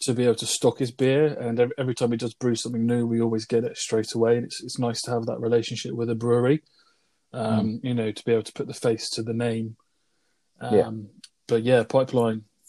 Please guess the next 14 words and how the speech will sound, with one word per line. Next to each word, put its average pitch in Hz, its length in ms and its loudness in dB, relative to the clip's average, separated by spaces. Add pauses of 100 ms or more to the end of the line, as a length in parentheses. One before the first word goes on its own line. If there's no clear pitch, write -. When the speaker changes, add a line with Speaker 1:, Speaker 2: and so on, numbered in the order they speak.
(340)
Speaker 1:
fantastic - 480 -6
beers, 117 360 0
and 113 180 -6 (560)
it 127 80 -8
just 135 200 0
seems 135 220 0
to 123 100 -4
be, 123 360 2
especially 135 320 0
on 123 60 2
Instagram 127 500 0
at 120 60 -4
the 117 60 0
moment, 123 380 2